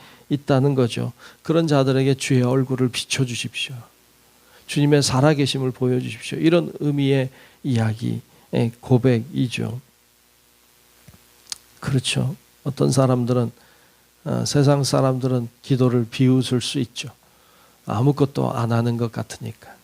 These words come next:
가만히 있는 것 같으니까. 그러나 기도는 가만히 있는 게 아니에요. 하나님이 움직이시게 하는 거지. 그러니까 이게 참 중요한 것이죠. 여러분, 그런 마음으로 여러분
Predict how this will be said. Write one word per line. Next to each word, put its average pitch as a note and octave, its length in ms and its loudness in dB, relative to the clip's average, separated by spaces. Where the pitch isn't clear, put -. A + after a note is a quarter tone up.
가만히 B2 420 2
있는 A#2+ 240 2
것 B2+ 160 -2
같으니까. - 640 -10
그러나 C3+ 440 2
기도는 C3 340 0
가만히 A#2+ 400 0
있는 A#2 240 -4
게 B2 80 -8
아니에요. A2 340 -10
하나님이 C3+ 680 2
움직이시게 B2+ 760 -2
하는 A#2+ 260 -6
거지. A#2 260 -14
그러니까 C3 580 0
이게 C3 440 0
참 - 320 -6
중요한 B2 600 -2
것이죠. - 360 -8
여러분, C#3 220 -2
그런 D3+ 220 6
마음으로 B2 640 0
여러분 B2 420 -2